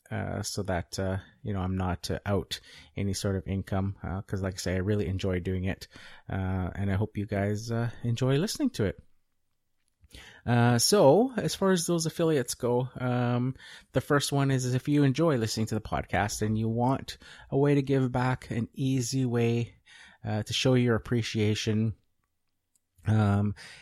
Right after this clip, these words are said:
is just to use our Amazon affiliate link and just, uh,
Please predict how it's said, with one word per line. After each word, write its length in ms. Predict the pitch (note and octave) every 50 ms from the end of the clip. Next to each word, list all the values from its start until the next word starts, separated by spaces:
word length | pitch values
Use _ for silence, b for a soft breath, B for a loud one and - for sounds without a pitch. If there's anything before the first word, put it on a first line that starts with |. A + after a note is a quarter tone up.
| B B B _ _
is 340 | - B2+ B2 B2 A#2+ A2+ G#2+
just 340 | G#2+ A2+ B2+ B2+ - - -
to 60 | C#3
use 280 | B2 B2+ C3+ C3+ B2+ C3
our 120 | B2 B2+
Amazon 560 | - C3 C#3 D3 D3+ C3+ B2 A#2 A2 G2+ G2 - -
affiliate 500 | - A2+ - B2+ A#2+ A2+ A2 G2 - -
link 280 | G2 F2 F#2 - - -
and 160 | G#2+ G2+ F#2+
just, 380 | G#2+ G#2+ G2+ - - - -
uh, 260 | A#2 A2 G#2+ G#2+ G#2+